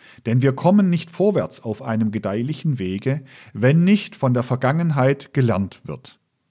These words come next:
Das allein macht es nicht aus, dass das Allernächste ins Auge gefasst wird,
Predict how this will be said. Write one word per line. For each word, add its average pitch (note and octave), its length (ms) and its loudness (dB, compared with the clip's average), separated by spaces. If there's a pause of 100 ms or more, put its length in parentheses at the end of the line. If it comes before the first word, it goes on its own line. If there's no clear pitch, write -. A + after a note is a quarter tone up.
(420)
Das B2+ 260 -4
allein D3 520 0
macht C3 220 -2
es C3 140 -6
nicht B2+ 240 -4
aus, G2+ 540 -8 (180)
dass - 180 -12
das - 200 -10
Allernächste A#2 640 -2
ins B2+ 220 -6
Auge A2 300 -6
gefasst - 500 -12
wird, D2+ 260 -18